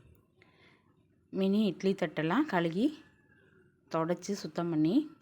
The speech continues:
தண்ணி இல்லாம தொடச்சி, அதுல எண்ணெய் தடவணும்.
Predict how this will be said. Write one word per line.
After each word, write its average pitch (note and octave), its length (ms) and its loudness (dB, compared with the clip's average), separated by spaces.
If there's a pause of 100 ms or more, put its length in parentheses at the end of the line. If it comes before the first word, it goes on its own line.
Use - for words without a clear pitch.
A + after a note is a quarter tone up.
(380)
தண்ணி E3+ 240 -2
இல்லாம D#3+ 340 0
தொடச்சி, D#3 520 -4 (2500)
அதுல F3 340 0 (600)
எண்ணெய் F#3 340 2
தடவணும். D#3+ 500 2